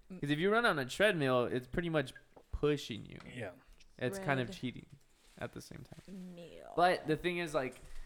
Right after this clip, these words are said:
Speaker 2: that makes, that does make sense. Like, if I were to be paying a hundred dollars a month
Speaker 3: And plus, it's private. And I'm telling you, like, even in this crazy times, like, well, I'll, well, only gyms can only operate with only twenty-five percent. It's a private gym. There's never
Speaker 2: twenty, more than
Speaker 3: twenty.
Speaker 2: twenty-five.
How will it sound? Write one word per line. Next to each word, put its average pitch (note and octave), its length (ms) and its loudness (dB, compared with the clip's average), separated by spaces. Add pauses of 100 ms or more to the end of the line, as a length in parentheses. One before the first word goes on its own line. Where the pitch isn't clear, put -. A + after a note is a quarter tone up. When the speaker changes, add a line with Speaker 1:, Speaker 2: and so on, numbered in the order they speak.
(200)
Speaker 2:
that C#3+ 120 2
makes, C3+ 260 0
that C3+ 180 2
does A#2 240 0 (260)
make A#2+ 240 -4
sense. B2+ 280 -2
Like, B2 120 0
if C3 140 4
I E3+ 120 10
were F#3+ 100 8
to F3 60 4
be E3+ 100 2
paying D#3 260 2
a C#3+ 60 0
hundred C#3 200 4
dollars B2+ 240 6
a A#2 60 -2
month B2+ 480 2
Speaker 3:
And A#2 100 -6
plus, D#3+ 200 2
it's A#2 120 -10
private. C3+ 320 0
And A#2 100 -8
I'm C3+ 120 -2
telling D#3+ 220 2
you, D#3 60 -2
like, C3+ 260 0
even D#3 380 -4 (360)
in D3 180 0
this C#3 180 -4
crazy A#2+ 300 -6
times, A#2 380 -10
like, A#2 180 -2
well, B2+ 320 0
I'll, D#3 360 0
well, F3 340 -4
only G3+ 160 -4
gyms G3+ 300 -4
can F#3+ 140 -8
only G3+ 200 -4
operate G3 520 -6
with F3 140 -12
only G3 160 -6
twenty-five G3+ 440 -12
percent. F#3+ 400 -10
It's D#3 240 -2
a D#3 220 2 (340)
private D#3 240 -4
gym. C#3 140 -4
There's C#3+ 280 -4
never C#3 720 -2 (400)
Speaker 2:
twenty, A#2+ 260 -2
more A2+ 220 -10
than - 220 -10
Speaker 3:
twenty. D3 300 -2
Speaker 2:
twenty-five. - 80 -10